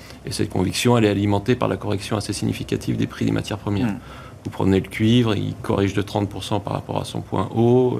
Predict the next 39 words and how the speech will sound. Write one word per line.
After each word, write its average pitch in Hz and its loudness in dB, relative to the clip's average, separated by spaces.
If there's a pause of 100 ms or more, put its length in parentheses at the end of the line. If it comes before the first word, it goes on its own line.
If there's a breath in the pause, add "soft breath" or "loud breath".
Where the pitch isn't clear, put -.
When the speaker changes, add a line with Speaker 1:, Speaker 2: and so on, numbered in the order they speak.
Speaker 1:
et - -8
puis - -8
un, 98 -6
tout 120 -8
un, - -2 (420 loud breath)
tout 147 -4
un 123 4
tas 123 2
de 110 2
matières 104 2
premières 120 0
corrigent 110 2
de 104 0
manière 101 2
très - -4
significative. 104 -4 (1000)
Donc 127 4
le 135 8
prochain 143 2
sujet, 131 4 (640 loud breath)
c'est 123 4
sans 135 4
doute 156 6
de 110 4
savoir 123 2
ce - -12
que - 0
vont 110 2
faire 120 0
les 101 2
banques 95 0
centrales, 131 0
et 123 0
en 104 -2
particulier 110 0 (120)
la 110 2
Banque 120 0
centrale 107 -2
américaine, 110 2